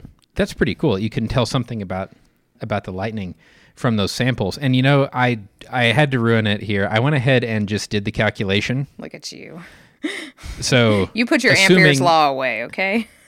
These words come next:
Speaker 2: <laughs>
Speaker 1: Well, you know, assuming that we're talking about a wire and we're gonna calculate the magnetic field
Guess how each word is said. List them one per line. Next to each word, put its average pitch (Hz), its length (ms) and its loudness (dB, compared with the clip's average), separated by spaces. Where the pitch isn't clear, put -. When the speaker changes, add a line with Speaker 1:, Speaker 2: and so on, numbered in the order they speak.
Speaker 2:
<laughs> 262 80 4
Speaker 1:
Well, 185 380 4
you 180 100 0
know, 127 280 2
assuming 185 520 2
that 135 360 0
we're 135 140 0
talking 139 360 -2
about 117 180 0
a 110 60 0
wire 98 640 0
and 104 260 -6
we're 98 80 -8
gonna 98 160 -6
calculate 110 480 -6
the 101 80 -10
magnetic 98 420 -4
field 95 440 -8